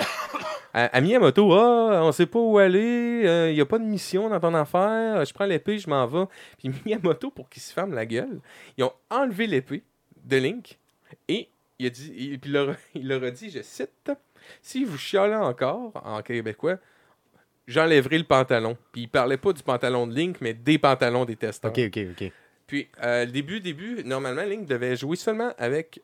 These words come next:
Speaker 1: un boomerang. Sauf maintenant, ils ont donné, puis à un moment donné, ils don-, donnaient le choix, puis après ça, ils ont donné seulement l'épée.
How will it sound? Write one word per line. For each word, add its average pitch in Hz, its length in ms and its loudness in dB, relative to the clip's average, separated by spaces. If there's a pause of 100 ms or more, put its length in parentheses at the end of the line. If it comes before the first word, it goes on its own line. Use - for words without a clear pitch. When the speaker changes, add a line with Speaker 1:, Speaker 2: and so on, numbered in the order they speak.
Speaker 1:
un 143 100 2
boomerang. 139 500 -4 (260)
Sauf 139 280 -4
maintenant, 123 260 -2
ils 170 100 -4
ont 120 120 -2
donné, 120 340 -6 (100)
puis 143 120 -6
à - 20 -2
un 135 60 -2
moment 127 60 -2
donné, 143 100 -4
ils 165 40 -6
don-, 123 140 0
donnaient 147 300 -2
le 147 40 -4
choix, 143 300 -8
puis - 140 -8
après 143 160 -8
ça, - 120 -14
ils 160 60 -6
ont 120 80 -6
donné 117 240 -8
seulement 175 300 -8
l'épée. 135 240 -14